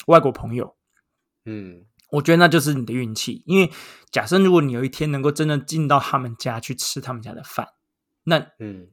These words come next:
Speaker 1: 某些程度你可以体验到的部分，就不是一般观光客能够体验的部分。
Speaker 2: 对啊，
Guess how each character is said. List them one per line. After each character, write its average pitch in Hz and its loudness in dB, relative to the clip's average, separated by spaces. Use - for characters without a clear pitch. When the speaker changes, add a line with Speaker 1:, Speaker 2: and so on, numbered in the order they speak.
Speaker 1:
某 139 -4
些 - -2
程 139 -6
度 180 4
你 135 -2
可 139 -6
以 143 -4
体 120 -12
验 147 0
到 151 6
的 131 -2
部 139 -2
分， 131 -6
就 143 0
不 127 -10
是 - -8
一 151 -2
般 127 -8
观 139 0
光 135 -4
客 127 -6
能 107 -12
够 113 -12
体 135 -18
验 117 -10
的 - -16
部 - -16
分。 - -20
Speaker 2:
对 - -
啊， - -20